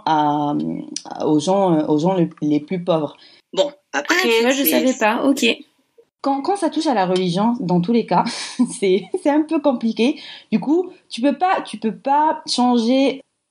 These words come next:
Speaker 1: C'est, c'est des dogmes en fait. Du coup, tu peux pas leur dire, euh, ben non, faut pas manger des animaux parce que si, parce que ça, ça, ça, ça.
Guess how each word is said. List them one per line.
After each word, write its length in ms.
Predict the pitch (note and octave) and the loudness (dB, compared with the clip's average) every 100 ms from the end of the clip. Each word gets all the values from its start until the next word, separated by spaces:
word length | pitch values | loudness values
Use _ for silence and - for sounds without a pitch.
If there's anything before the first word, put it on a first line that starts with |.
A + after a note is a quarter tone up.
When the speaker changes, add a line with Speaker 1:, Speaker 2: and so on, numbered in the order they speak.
| _ _ | _ _
Speaker 1:
C'est, 260 | - A#3+ - | -4 -2 0
c'est 160 | C4 | 0
des 100 | A#3+ | 2
dogmes 420 | A#3 C4+ C4 G3 F3+ | 2 2 2 2 2
en 120 | F3 | 2
fait. 400 | - E3+ F3 - E3 | 2 0 2 0 -2
Du 180 | F#3 | -4
coup, 160 | F3 D#4 | 0 -2
tu 220 | D4+ G3 | -2 -6
peux 140 | G3 F3 | -6 -4
pas 340 | C4 C#4+ C4+ | -2 0 2
leur 220 | G#3+ F#3+ | 0 -2
dire, 280 | F3+ B3 B3 | 0 0 2
euh, 380 | G3 F3+ F3+ F3 E3+ - _ _ | 2 2 2 0 -2 -8 _ _
ben 260 | E3+ F#3 G#3 | -2 0 2
non, 180 | A#3 C#4+ | 0 0
faut 140 | A#3+ | -2
pas 240 | F3 A#3+ C#4 | -4 -2 2
manger 320 | C#4 C4 B3 | 2 2 0
des 160 | G#3 G3 | 0 -2
animaux 360 | F#3+ F3+ G3 | -2 0 0
parce 200 | C#4+ G3+ | -2 -4
que 180 | - F#3 | -2 -2
si, 320 | F3 - A3 A3+ | -2 -6 -6 -2
parce 200 | F3 F3 | -4 -4
que 80 | F3 | -4
ça, 200 | F#3+ F3 | -2 -2
ça, 100 | D#3+ | -4
ça, 160 | D3+ | -4
ça. 240 | F#3+ D4+ | -2 -2